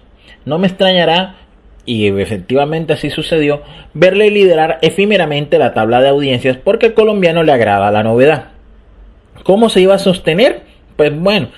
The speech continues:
dependería en muy buena medida del arrastre de Yo Me Llamo. Porque no nos llamemos a engaños, la actual telenovela de las nueve es solo un gregario más del sobrevalorado concursito de medio pelo de Amparito y compañía,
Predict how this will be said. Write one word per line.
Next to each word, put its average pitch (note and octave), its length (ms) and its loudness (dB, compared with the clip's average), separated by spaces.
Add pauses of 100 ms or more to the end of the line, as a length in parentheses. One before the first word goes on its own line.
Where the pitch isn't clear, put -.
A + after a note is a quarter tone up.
(220)
dependería C#3+ 520 2
en E3+ 60 0
muy F#3+ 160 2
buena G3 280 0
medida G3 360 2
del F3 160 4
arrastre B2+ 640 0
de C#3+ 380 0
Yo F#2+ 200 -6
Me F2 180 -8
Llamo. D2+ 360 -10 (380)
Porque F#3+ 240 2
no E4 120 2
nos F#4 160 0
llamemos F3+ 460 -2
a C#3+ 60 -4
engaños, D2+ 420 -8
la E3+ 100 2
actual A3+ 240 0
telenovela G#3 560 2
de G#3 60 0
las F3+ 120 0
nueve F#3 300 2
es G3 80 -2
solo G#3 200 0
un A3 120 2
gregario G3 520 2
más A3+ 320 -2 (240)
del F#3 200 2
sobrevalorado G3+ 800 2
concursito F3 840 -2 (340)
de G#2 140 -2
medio D#3 420 2
pelo E3 280 4
de A2 180 2
Amparito A#2 420 -2
y A#2 60 -2
compañía, B2 640 -2